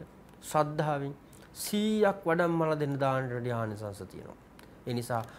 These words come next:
අවබෝධයෙන් යුක්තව බුද්ධ ශාසනය කටයුතු කරන හැටියට මේ වෙලාවේදී මතක් කරනවා. අද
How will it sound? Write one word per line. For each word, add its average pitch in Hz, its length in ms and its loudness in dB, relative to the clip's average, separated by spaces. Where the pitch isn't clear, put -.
අවබෝධයෙන් 156 920 4
යුක්තව 147 340 0
බුද්ධ 131 240 -4
ශාසනය 127 500 0
කටයුතු 123 420 -4
කරන 120 240 -6
හැටියට 113 360 -6
මේ 113 180 -2
වෙලාවේදී 107 400 -2
මතක් 104 340 -6
කරනවා. 147 400 -2
අද 135 220 2